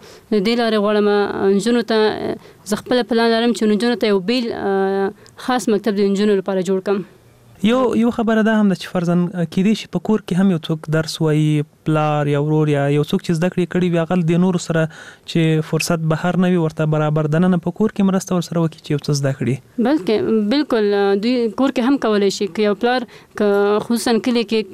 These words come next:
Speaker 1: که هغه نجونې نشي کولی لرې لاړ شي درس ویلو ته، اما کور کې د یو قلم ورته واخلي، یو کتابچه دې ورته واخلي،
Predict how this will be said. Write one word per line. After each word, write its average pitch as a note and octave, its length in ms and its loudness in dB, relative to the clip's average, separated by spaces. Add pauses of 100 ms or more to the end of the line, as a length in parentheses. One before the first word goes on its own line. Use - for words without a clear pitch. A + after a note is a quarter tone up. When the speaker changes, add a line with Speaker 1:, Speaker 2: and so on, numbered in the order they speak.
(240)
Speaker 1:
که - 140 -2
هغه A#3 180 2
نجونې A#3 220 0
نشي C4+ 280 0
کولی A3 280 2
لرې A3 280 2
لاړ G3+ 100 0
شي G3+ 140 -2
درس G3+ 220 -2
ویلو G#3 220 2
ته، B3+ 220 -2 (380)
اما A3 240 2
کور C#4+ 220 0
کې D4+ 140 -2
د A#3+ 40 0
یو B3+ 120 0
قلم C4+ 320 0
ورته C4 200 -2
واخلي، B3 160 -2
یو - 60 0
کتابچه A3 360 -4
دې A#3+ 60 0
ورته A#3 200 -2
واخلي، A3+ 400 0